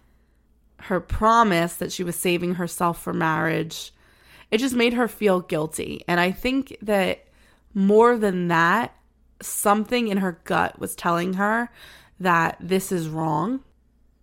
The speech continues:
but because she didn't truly understand, because she is a victim, and she's fourteen years old,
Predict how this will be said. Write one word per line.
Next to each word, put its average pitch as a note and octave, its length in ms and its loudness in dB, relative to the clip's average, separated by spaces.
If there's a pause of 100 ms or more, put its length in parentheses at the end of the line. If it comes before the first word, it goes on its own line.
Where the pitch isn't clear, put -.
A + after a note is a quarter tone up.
(360)
but G3 200 0
because G3+ 340 -2
she - 140 -6
didn't G3+ 240 -2
truly G3+ 380 0
understand, F3+ 800 -2
because F3 280 -8
she - 240 -8
is E3+ 160 -4
a E3+ 60 -2
victim, E3+ 560 -2 (600)
and A3+ 240 -2
she's - 160 -8
fourteen E3+ 480 -6
years D#3+ 220 -6
old, - 380 -8